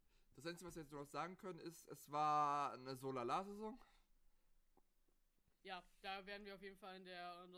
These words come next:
Speaker 2: in unserer Review auch nochmal drüber sprechen. Also ich muss sagen, ich fand sie nicht super schlecht und super kacke,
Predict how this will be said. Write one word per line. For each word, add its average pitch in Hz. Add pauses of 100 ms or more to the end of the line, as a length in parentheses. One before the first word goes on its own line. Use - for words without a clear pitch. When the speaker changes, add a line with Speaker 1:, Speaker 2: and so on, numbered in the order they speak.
(140)
Speaker 2:
in 185
unserer 185
Review 180
auch 170
nochmal 170
drüber 165
sprechen. 180 (380)
Also 214
ich 254
muss 269
sagen, 254
ich 247
fand 240
sie 240
nicht 208
super 269
schlecht 262 (140)
und 190
super 233
kacke, 220